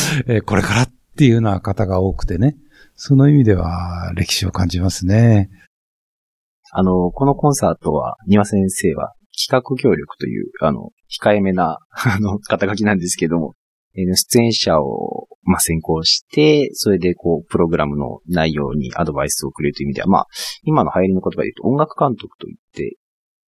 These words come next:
Speaker 2: もう問題ないんじゃないかと思うんですけれども。
Speaker 1: いや、そんな大それたもんじゃないですよ。
Speaker 2: <laughs> それで、その二十年間続けてきた、そのアドバイザー、まあ、あるいは音楽監督としての仕事がですね、こう、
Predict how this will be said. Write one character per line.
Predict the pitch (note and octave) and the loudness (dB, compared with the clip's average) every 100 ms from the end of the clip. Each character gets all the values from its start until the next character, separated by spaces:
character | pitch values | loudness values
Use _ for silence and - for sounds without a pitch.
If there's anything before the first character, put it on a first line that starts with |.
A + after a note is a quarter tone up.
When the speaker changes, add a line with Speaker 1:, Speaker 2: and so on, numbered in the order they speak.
| _ | _
Speaker 2:
も | A2 F#2+ - | 2 2 0
う | |
問 | F#2 A2 | 2 4
題 | A2 G2+ | 4 4
な | G#2 | 4
い | |
ん | G2+ | 2
じ | |
ゃ | C#2+ | -2
な | |
い | D2 | -4
か | D#2 | -8
と | F2 | -6
思 | F#2 | -6
う | |
ん | |
で | B2 | -2
す | D#3 | 0
け | |
れ | A2 F2+ | 0 0
ど | F2+ | 0
も。 | C3+ | 2
Speaker 1:
い | |
や、 | |
そ | E3 | 2
ん | |
な | D3+ | 2
大 | C#3 C#3+ | 4 4
そ | D#3 | 4
れ | D#3+ | 4
た | B2+ | 2
も | F#2+ | 2
ん | F#2+ | 2
じ | A#2 | 4
ゃ | |
な | A2+ | 4
い | C#3 | 2
で | G2+ | 0
す | - B2 B2+ | 0 2 0
よ。 | G#2+ - - - | -2 -2 -2 -4
Speaker 2:
<laughs> | - - | -10 -8
そ | B2 A2 | -2 2
れ | C3 | 4
で、 | B2 A#2+ | 6 4
そ | A#2 A2 | 4 2
の | G#2+ G#2+ | 2 2
二 | A2 | 2
十 | A#2+ B2 | 2 0
年 | A#2+ | 0
間 | A2 F2 | 0 -4
続 | - F#2+ G2 | -4 -4 -2
け | F#2+ | -4
て | F2 F#2+ | -4 -6
き | - | -6
た、 | - B2+ A#2+ A2+ | 0 2 2 0
そ | - | -6
の | E2+ D#2+ - _ | -4 -6 -12 _
ア | E2 | -6
ド | |
バ | D#2+ D#2 | -4 -4
イ | |
ザ | C#2+ - | -4 -6
ー、 | F2 | -2
ま | C#2+ | -2
あ、 | D2 | -4
あ | |
る | D#2+ | -6
い | |
は | C#2+ | -6
音 | D#2 | -6
楽 | D2+ - | -8 -8
監 | D#2+ | -8
督 | D2+ - | -8 -14
と | E2 | -12
し | - | -10
て | F#2 | -8
の | E2 | -10
仕 | D#2+ | -10
事 | F2 G#2+ | -8 -4
が | E2+ | -4
で | D2+ | -6
す | - | -4
ね、 | B2+ F#2+ - _ _ _ _ | 0 0 -4 _ _ _ _
こ | - F#2 E2+ F2 | -6 -2 0 -2
う、 | E2+ | -4